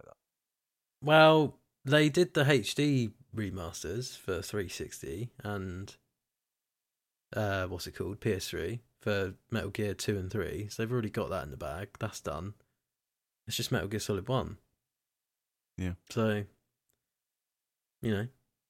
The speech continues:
Speaker 2: I'm super excited for
Speaker 1: I mean, you
Speaker 2: these.
Speaker 1: didn't answer my question. I said, "How many people are gonna buy it?"
Speaker 2: I don't know how many <laughs> people are gonna buy it.
Speaker 1: <laughs> Exactly. That's the
Speaker 2: But
Speaker 1: thing.
Speaker 2: why
Speaker 1: That's the big bit of the, the
Speaker 2: but why,
Speaker 1: point.
Speaker 2: why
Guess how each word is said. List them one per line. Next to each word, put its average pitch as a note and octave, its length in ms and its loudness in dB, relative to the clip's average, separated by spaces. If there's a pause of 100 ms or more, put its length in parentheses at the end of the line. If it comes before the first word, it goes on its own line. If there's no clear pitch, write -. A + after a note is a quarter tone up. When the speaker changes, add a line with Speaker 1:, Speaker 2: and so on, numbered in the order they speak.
(120)
Speaker 2:
I'm B2+ 340 10
super A2 300 2
excited F2+ 320 -2
for G#2 60 -4
Speaker 1:
I A2 40 0
mean, C3 100 12
you C3+ 120 12
Speaker 2:
these. D3 40 10
Speaker 1:
didn't B2+ 140 10
answer G2+ 280 6
my F2 60 2
question. G2 340 0
I E2+ 60 -2
said, F#2+ 160 0
"How G2 140 4
many E2+ 140 2
people F2 200 0
are E2 40 -4
gonna E2 140 0
buy F2 260 2
it?" B1 100 -4 (680)
Speaker 2:
I E3+ 140 -6
don't C3 180 -4
know A2 120 -2
how F2+ 60 -4
many A2 120 -2
<laughs> - 140 -12
people C3+ 80 2
are - 40 0
gonna A#2 180 4
buy A2 360 0
it. D#3+ 160 0
Speaker 1:
<laughs> G2+ 140 6
Exactly. C#3 720 12
That's B2 220 10
the D#3 80 12
Speaker 2:
But G3+ 60 10
Speaker 1:
thing. E3+ 100 12
Speaker 2:
why G#3+ 200 12
Speaker 1:
That's F#3+ 120 12
the D#3 60 8
big C#3 320 10
bit B2+ 160 12
of A#2+ 60 6
the, B2 100 8 (320)
the A#2+ 100 10
Speaker 2:
but F#3 120 12
why, G3 380 12
Speaker 1:
point. A#2+ 120 6
Speaker 2:
why D#3+ 480 8